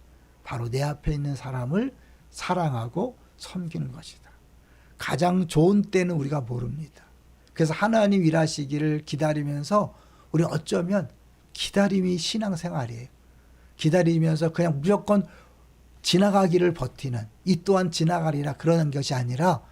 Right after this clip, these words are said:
그 지나가기를 기다리는 과정 중에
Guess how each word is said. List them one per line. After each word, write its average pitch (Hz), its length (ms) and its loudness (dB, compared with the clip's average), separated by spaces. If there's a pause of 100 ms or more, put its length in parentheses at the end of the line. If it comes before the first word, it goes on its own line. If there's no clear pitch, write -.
(500)
그 170 320 2
지나가기를 151 880 0 (280)
기다리는 143 680 0
과정 135 480 -4
중에 185 480 0